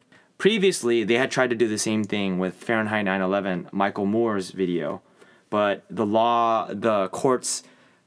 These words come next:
uh, said that they were unable to prove that Fahrenheit nine eleven was a ex-, explicitly anti-George Bush movie, whereas a movie called Hillary, the movie, is expressly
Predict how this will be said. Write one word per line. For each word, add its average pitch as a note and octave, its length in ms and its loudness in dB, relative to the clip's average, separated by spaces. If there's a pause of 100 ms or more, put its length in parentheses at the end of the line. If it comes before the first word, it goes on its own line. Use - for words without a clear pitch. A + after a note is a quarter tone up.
(160)
uh, F#2+ 500 0
said A#2+ 300 0
that G#2+ 180 0
they A#2 100 2
were A#2+ 180 2
unable A#2+ 500 0
to G#2+ 40 -10
prove G#2+ 560 -4
that G2 260 0 (260)
Fahrenheit A2 460 -2
nine G2 160 0
eleven F#2 520 0
was F2+ 220 -2
a F2 320 -2
ex-, - 360 -4 (120)
explicitly G#2+ 1000 -2 (320)
anti-George F#2+ 1300 -2
Bush - 400 -4 (380)
movie, F#2+ 440 -6 (380)
whereas F#2+ 560 0 (680)
a G#2 60 -2
movie G2+ 360 2
called F#2 280 -2 (140)
Hillary, G#2 440 0
the F#2 120 -4
movie, F2 340 0
is F2 260 -6
expressly G2 640 -4